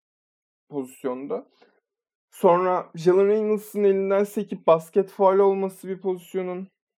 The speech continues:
yine ilginç bir andı. Yani aslına baktığımızda yani şans, Efes'te de şans vardı. Tabii Bayern Münih'in bu konuda bir tık daha ileride olduğunu söyleyebiliriz ama,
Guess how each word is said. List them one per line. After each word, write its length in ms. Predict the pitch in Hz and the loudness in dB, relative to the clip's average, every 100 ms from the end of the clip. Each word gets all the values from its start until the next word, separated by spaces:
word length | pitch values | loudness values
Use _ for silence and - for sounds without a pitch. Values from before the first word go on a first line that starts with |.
| _ _ _ _ _ _ _ _ _ _ _ _ _ | _ _ _ _ _ _ _ _ _ _ _ _ _
yine 420 | 151 151 151 143 _ _ _ _ _ _ _ _ - | -12 -8 -6 -8 _ _ _ _ _ _ _ _ -16
ilginç 440 | 147 147 143 - | -12 -10 -12 -6
bir 60 | 139 | -4
andı. 440 | 127 135 151 185 _ _ _ _ _ _ _ | -4 -6 -8 -10 _ _ _ _ _ _ _
Yani 480 | 143 135 135 135 131 _ _ _ _ _ _ _ _ | 0 2 0 -6 -8 _ _ _ _ _ _ _ _
aslına 460 | 165 170 170 196 196 | 2 2 -2 -2 4
baktığımızda 960 | 190 185 - 185 170 160 - 247 247 226 | 4 2 -4 -8 -6 -10 -8 -6 -4 -2
yani 340 | 190 175 175 | -2 -4 -8
şans, 520 | 170 202 185 190 - _ _ _ - | -8 -6 -6 -12 -20 _ _ _ -6
Efes'te 560 | 170 190 185 - 202 | 0 0 0 0 0
de 60 | 190 | 0
şans 400 | 190 156 156 - | -2 -8 -6 -2
vardı. 320 | 151 165 202 | -2 -4 -6
Tabii 320 | 214 175 170 | -8 -8 0
Bayern 280 | 185 180 175 | 4 4 2
Münih'in 320 | 175 180 185 | -4 -10 -12
bu 60 | 175 | -12
konuda 340 | 190 170 - | -10 -8 -10
bir 80 | 262 | -14
tık 200 | - - | -16 -8
daha 120 | 156 | -6
ileride 320 | 147 147 - | -4 -6 -6
olduğunu 260 | 143 139 285 | -8 -8 -10
söyleyebiliriz 560 | - 135 143 - - 190 | -12 -12 -12 -14 -14 -14
ama, 260 | 185 - | -14 -18